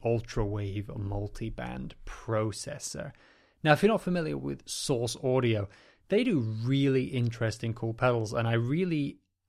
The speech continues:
like their concept. Um, basically, what they do is they make these incredibly full of depth pedals that you can get extremely complicated with, digital pedals that,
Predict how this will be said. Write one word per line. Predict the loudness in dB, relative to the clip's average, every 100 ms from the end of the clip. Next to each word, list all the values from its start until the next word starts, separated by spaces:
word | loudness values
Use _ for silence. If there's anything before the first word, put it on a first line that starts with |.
| -8
like | -2 2 2 2 -4
their | -6 -6
concept. | -4 -2 -2 -4 -8 -10 -16 0
Um, | 4 6 6 4 4 0 -2 -14 -20 _ _ _ -12 6
basically, | 6 6 2 2
what | 2 2
they | 0
do | 2 0
is | 0
they | 0
make | 0 -2 -4
these | -6
incredibly | -4 -6 -4 0 0 0 0 0 0 -2 -8 -20 _ _ _ _
full | _ -6 6 8 8
of | 4 -2 2
depth | 4 4 0 -16 0
pedals | 6 8 6 0 -4
that | -6 -6
you | -4
can | -4 -2
get | -4
extremely | -2 -4 2 4 6 4
complicated | 2 0 0 0 2 2 0 2
with, | 2 2
digital | 4 4 6 2
pedals | 2 2 0 -4 -4
that, | -2 -4